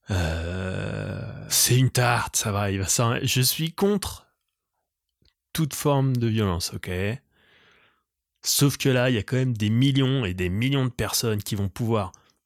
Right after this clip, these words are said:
profiter d'Amazon grâce à ce gamin qui se prend une tarte dans la gueule. En plus, franchement, euh, dans trente minutes,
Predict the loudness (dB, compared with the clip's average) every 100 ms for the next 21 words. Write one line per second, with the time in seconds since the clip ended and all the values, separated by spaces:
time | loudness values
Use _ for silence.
0 | -10 0 0 2 0 0 4 4 4 4
1 | 4 4 4 2 0 2 2 2 2 0
2 | -4 -10 -4 -2 2 2 4 4 4 2
3 | 0 -2 -2 0 4 4 4 2 4 4
4 | 4 4 4 0 -2 -2 -2 -8 -20 -8
5 | -2 0 2 2 2 -2 -6 -8 -4 -2
6 | -2 -2 -4 -6 -6 -6 -6 -8 -8 -8
7 | -2 0 0 2 2 2 4 4 4 2
8 | 0 -6